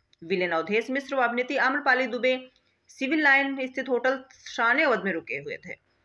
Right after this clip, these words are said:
बताया गया कि बुधवार की रात चतुर्थ फ्लोर पर स्थित अभिनेत्री के कमरे से तीन मोबाइल और सोने चांदी के जेवरात गायब हो गए।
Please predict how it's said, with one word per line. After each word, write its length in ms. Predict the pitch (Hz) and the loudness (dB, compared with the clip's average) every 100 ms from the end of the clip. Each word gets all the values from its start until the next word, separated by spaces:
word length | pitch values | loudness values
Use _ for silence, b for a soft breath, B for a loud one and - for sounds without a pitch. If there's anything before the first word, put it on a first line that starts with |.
| _ _ - | _ _ -8
बताया 360 | 190 180 165 170 | -2 2 4 4
गया 180 | 165 | 0
कि 120 | 180 175 | -2 -6
बुधवार 400 | 170 165 170 170 | -8 0 0 0
की 120 | 180 | -2
रात 180 | 170 - | -2 -2
चतुर्थ 280 | 170 247 254 | -2 -2 -2
फ्लोर 420 | 311 - 240 247 | -8 -2 2 2
पर 240 | 254 269 | 2 0
स्थित 240 | 262 277 254 | -2 -6 -6
अभिनेत्री 420 | 220 220 208 285 | -4 -6 -6 -4
के 80 | 294 | -4
कमरे 260 | 262 240 | -2 0
से 80 | 311 | -2
तीन 300 | - 262 285 | -2 -6 -2
मोबाइल 320 | 262 233 240 | 0 2 2
और 60 | 247 | 2
सोने 240 | 247 240 | 0 -2
चांदी 260 | 254 233 247 | 0 -2 -2
के 100 | 262 | -4
जेवरात 360 | 214 220 233 233 | 0 2 2 2
गायब 300 | 202 156 170 | 2 0 -2
हो 60 | - | -8
गए। 180 | 73 | -10